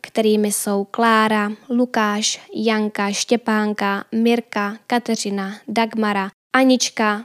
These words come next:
Monika, Jitka, Petra, Jana, Michaela, Diana,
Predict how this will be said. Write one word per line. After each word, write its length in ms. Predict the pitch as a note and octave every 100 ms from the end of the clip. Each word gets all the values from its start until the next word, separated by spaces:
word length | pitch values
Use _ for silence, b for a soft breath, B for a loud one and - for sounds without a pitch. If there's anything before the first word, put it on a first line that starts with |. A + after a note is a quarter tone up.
| -
Monika, 600 | B3 A#3+ A#3 G#3+ G3 G#3 -
Jitka, 680 | A3+ A3+ A#3+ - G#3 G3 A3 - -
Petra, 500 | A#3+ A#3+ A3 G#3 G#3 C4+ -
Jana, 520 | A#3+ A#3 A3+ G#3 A3 -
Michaela, 760 | A#3+ A#3+ - A3+ A3 G#3 G3+ -
Diana, 520 | G#3+ A#3 A3+ G#3+ G#3